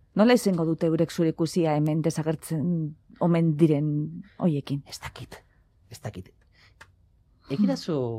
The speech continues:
Speaker 2: Observazio tirada bat, Ilienka, mesedez. Eh,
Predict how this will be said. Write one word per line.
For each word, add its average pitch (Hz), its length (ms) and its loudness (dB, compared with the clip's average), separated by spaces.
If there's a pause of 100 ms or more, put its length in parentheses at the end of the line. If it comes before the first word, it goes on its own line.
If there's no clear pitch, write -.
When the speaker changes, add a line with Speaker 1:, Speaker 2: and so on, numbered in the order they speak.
(460)
Speaker 2:
Observazio 98 1160 -10
tirada 104 240 -10
bat, 92 180 -14 (260)
Ilienka, 101 360 -12
mesedez. 95 420 -20 (4000)
Eh, 117 560 -4